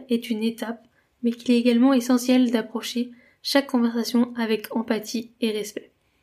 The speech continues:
Lorsque nous discutons d'alimentation végétale, comme pour de nombreux autres sujets personnels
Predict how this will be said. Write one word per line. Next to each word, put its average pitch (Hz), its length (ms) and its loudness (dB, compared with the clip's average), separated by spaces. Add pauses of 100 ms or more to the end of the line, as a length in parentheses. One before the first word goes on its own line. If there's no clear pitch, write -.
(440)
Lorsque 254 320 6
nous 226 180 2
discutons 233 420 0
d'alimentation 220 640 0
végétale, 220 580 -2 (420)
comme 262 220 6
pour 247 160 0
de 226 140 4
nombreux 254 360 6
autres 233 220 0
sujets 214 340 -2
personnels 233 600 0